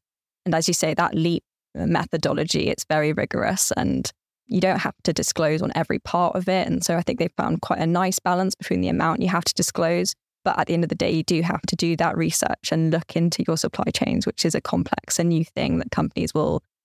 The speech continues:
have to navigate. And there will always be this, this pushback about the amount of money and time that gets spent put into disclosure versus action.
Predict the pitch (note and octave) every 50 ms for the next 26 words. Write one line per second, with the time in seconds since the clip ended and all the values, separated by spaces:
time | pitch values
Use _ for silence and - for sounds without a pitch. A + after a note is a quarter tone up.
0 | _ _ - - - - - - E3 D#3+ D#3+ E3 - - D3+ - - - - -
1 | D#3 D3+ E3 D#3 D#3 E3 E3 - D3 D3+ D#3 D#3 D#3 E3 - - D#3+ D3+ C#3 C3+
2 | - - C#3 D#3 - - - - - - - B2+ - C3+ D#3 - - - _ -
3 | D3+ - - - - - - - - - - - - - D2 - - - _ _
4 | _ _ _ _ _ _ _ _ _ _ - F3 D#3+ E3 D3 C#3 - - - E3
5 | - F#3 E3+ E3 D#3+ D#3+ D#3 D#3+ D#3+ D#3+ D3 - - D#3 D3+ C#3+ D3 C#3 - -
6 | - - - - - E3+ D3 - - G3 - - E3 - - - - - - E3+
7 | D3 D3+ D#3 D3 D3+ - - - - E3 - - - - - - - - - -
8 | - - - - - - -